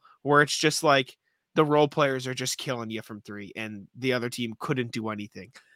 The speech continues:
Uh, <clears throat> and, and that's what happened for the Celtics. Big Derek White game, big Marcus Smart game.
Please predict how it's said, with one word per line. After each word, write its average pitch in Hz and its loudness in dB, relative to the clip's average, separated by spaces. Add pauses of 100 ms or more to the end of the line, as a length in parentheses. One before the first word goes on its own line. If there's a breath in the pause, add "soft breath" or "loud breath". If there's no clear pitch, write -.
(160 soft breath)
Uh, 101 -2
<clears throat> - -6
and, 165 0
and 160 4
that's 160 4
what 156 2
happened 143 4
for 135 -8
the 123 0
Celtics. 113 -6
Big 151 2
Derek 139 4
White 131 2
game, 127 -2
big 139 2
Marcus 131 -4
Smart 120 -6
game. 120 -8